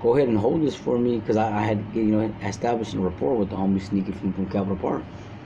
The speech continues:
And, you know, I trusted him, like, "Here, hold this. Here's a little issue for you," 'cause, you know, most people wanna tap in people's bundles.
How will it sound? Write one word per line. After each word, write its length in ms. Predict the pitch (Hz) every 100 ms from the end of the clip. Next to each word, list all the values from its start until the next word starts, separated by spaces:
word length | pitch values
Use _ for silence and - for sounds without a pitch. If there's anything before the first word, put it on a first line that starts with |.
| - - - - - 101
And, 260 | 98 95
you 80 | 95
know, 140 | 98
I 80 | 90
trusted 360 | 92 107 98 104
him, 120 | 104
like, 180 | 95 95
"Here, 160 | 107 95
hold 260 | 92 120
this. 320 | 107 123 123 - - - - - - - -
Here's 180 | 113 113
a 40 |
little 260 | 110 113 95
issue 220 | 120 117
for 140 | 95 98
you," 240 | 120 139
'cause, 100 | 135
you 120 | 127
know, 100 | 107
most 180 | 104 104
people 180 | 101 98
wanna 140 | 95
tap 280 | - 98 101
in 100 | 95
people's 280 | 92 98 82
bundles. 260 | 107 101